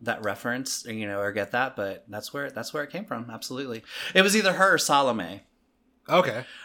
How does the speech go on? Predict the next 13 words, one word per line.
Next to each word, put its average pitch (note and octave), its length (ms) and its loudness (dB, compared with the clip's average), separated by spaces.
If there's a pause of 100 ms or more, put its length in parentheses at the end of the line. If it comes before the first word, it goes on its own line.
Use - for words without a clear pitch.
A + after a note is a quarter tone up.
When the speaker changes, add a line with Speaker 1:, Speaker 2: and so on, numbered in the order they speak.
(120)
Speaker 1:
Uh, C#3 140 2 (120)
uh, C3 120 -2 (340)
Mistress C#3 440 -2
Elizabeth C3+ 440 4
actually B2 480 2
gave A#2 200 0
me, A2+ 380 -2
um, G2+ 420 -2
she, G2 220 -10
she - 160 0
let, C3 240 0
she - 140 -2
was, B2 240 -6